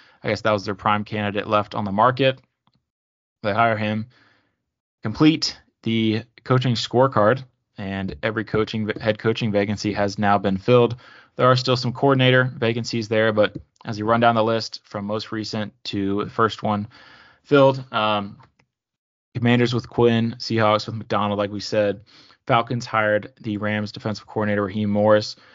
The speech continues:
Panthers hired the Bucs offensive coordinator, Dave Canales. Chargers hired Michigan's head coach, Jim Harbaugh. Titans hired the Bengals offensive coordinator, Brian Callahan.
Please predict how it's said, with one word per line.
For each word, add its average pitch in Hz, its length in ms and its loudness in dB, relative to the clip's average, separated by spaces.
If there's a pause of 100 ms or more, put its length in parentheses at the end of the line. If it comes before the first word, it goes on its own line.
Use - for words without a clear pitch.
(260)
Panthers 131 400 2
hired 117 260 2
the 104 80 -10
Bucs 117 340 -2
offensive 104 300 -8
coordinator, 110 460 -4
Dave 107 320 -4
Canales. 110 560 -4 (420)
Chargers 139 420 2
hired 127 520 0
Michigan's 117 500 -6
head 110 220 -4
coach, 113 280 -4
Jim 107 220 -8
Harbaugh. 120 560 2 (300)
Titans 113 280 -2
hired 107 360 0
the 107 80 -8
Bengals 107 360 -6
offensive 107 380 -10
coordinator, 107 400 -4
Brian 101 260 -2
Callahan. 113 580 0